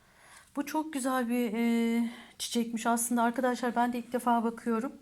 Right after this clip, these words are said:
Hiç çiçeksiz kalmıyor. Devamlı üstünde bu şekilde, e, çiçekleri oluyor. Yeniden buralardan da yine tomurcuklar geliyor. E, buradaki iki küçük,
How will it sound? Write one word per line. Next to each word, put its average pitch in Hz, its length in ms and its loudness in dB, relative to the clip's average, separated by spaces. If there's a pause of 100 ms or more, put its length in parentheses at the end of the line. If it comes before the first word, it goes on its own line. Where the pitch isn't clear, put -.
(760)
Hiç 302 140 -6
çiçeksiz 277 560 -6
kalmıyor. 240 580 2
Devamlı 233 400 2
üstünde 226 440 -2
bu 226 40 -6
şekilde, 220 680 -2 (760)
e, 202 280 0
çiçekleri 214 520 -2
oluyor. 214 520 2 (2500)
Yeniden 202 540 0
buralardan 190 640 -2
da 214 40 -2
yine 214 240 2
tomurcuklar 202 580 -2
geliyor. 208 580 -4 (1120)
E, 233 200 4
buradaki 262 540 0 (300)
iki 240 580 -2
küçük, - 460 -6